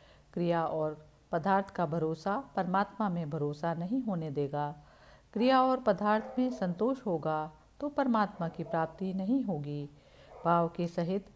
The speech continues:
जो क्रिया होती है वह उपासना होती है, उससे भी विवेक तेज है। विवेक ही बोध में परिणित होता है।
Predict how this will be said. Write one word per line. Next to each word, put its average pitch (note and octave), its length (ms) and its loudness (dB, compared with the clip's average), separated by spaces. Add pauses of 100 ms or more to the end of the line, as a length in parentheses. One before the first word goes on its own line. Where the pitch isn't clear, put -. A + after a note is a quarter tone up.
(180)
जो C4 120 4
क्रिया C4 320 0
होती F#3+ 420 0
है F3 360 -2
वह F#3 180 2
उपासना D3+ 560 -2
होती C#3+ 400 -6
है, D3 260 -6 (500)
उससे B3+ 320 2
भी D4 200 2
विवेक A#3 500 2
तेज D#3 280 -2
है। D3 280 -4 (500)
विवेक F#3 400 0
ही G#3 140 2
बोध E3+ 340 2
में G#3 300 -2 (140)
परिणित B3 440 4
होता D#3 260 -2
है। D3+ 380 -4